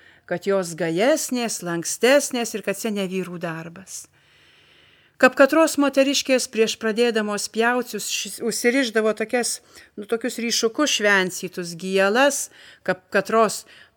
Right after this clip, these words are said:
tūptelėdavo žemėn, kap jau ir tų cinginį, kad paliktų.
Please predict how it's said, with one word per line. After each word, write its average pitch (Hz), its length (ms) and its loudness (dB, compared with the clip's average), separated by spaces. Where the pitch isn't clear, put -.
tūptelėdavo 254 880 2
žemėn, 226 640 0
kap - 240 -10
jau 180 160 -4
ir - 80 -20
tų 165 160 -12
cinginį, 247 560 2
kad 226 240 -6
paliktų. 214 480 -6